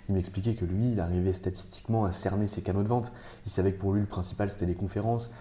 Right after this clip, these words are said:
ensuite c'était les médias, et derrière, c'était LinkedIn. Et il me disait, bah, en fait, une fois que j'ai ça, je sais comment je vais chercher mes clients.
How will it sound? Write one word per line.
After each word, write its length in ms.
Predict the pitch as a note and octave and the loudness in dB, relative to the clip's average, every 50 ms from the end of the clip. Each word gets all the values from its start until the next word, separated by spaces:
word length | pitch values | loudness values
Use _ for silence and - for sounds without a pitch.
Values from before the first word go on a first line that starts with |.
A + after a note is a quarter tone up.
| - - | -10 -6
ensuite 240 | - F2+ - G#2 F2+ | -4 -2 0 0 0
c'était 220 | - G2 F2+ - E2+ | 0 0 2 2 2
les 100 | F2+ F2+ | 4 4
médias, 380 | F2+ F2 F2+ F#2+ G#2+ A#2 G2 - | 4 4 4 4 2 2 0 0
et 40 | F#2 | 0
derrière, 260 | F2+ F2+ F2 G#2 G#2+ | 0 2 2 0 0
c'était 140 | - - G2 | 0 0 0
LinkedIn. 320 | F#2+ F#2+ G#2 G2+ A#2 B2+ A#2 | 2 2 2 2 2 2 2
Et 40 | G#2 - - - - - - - | 0 -2 -6 -12 -16 -10 -4 0
il 60 | F2+ | 0
me 40 | F2+ | 2
disait, 140 | F2+ G2 A2 | 2 2 2
bah, 120 | G#2 - F2 | 0 0 -2
en 80 | F2 | -2
fait, 300 | - B2+ C3+ C3+ - - - - - - | 0 0 -2 -2 -4 -10 -16 -10 -4 -4
une 80 | G#2 | -4
fois 160 | F#2 - A2 F#2 | -2 0 -2 0
que 60 | F#2 | 0
j'ai 80 | F#2 | 0
ça, 280 | F2+ - C3 - - - - - - - - - | 0 0 -2 -4 -4 -6 -14 -18 -20 -20 -18 -4
je 100 | - G2 | -2 -2
sais 180 | F#2 - A#2 A2 | 0 2 2 2
comment 160 | - G#2 G#2 | 2 2 2
je 60 | G2 | 2
vais 60 | G2+ | 0
chercher 200 | G2 G#2 - A2+ | -2 -2 0 0
mes 80 | A2 G2+ | 0 0
clients. 220 | - A#2 B2+ B2+ | 0 0 -2 -2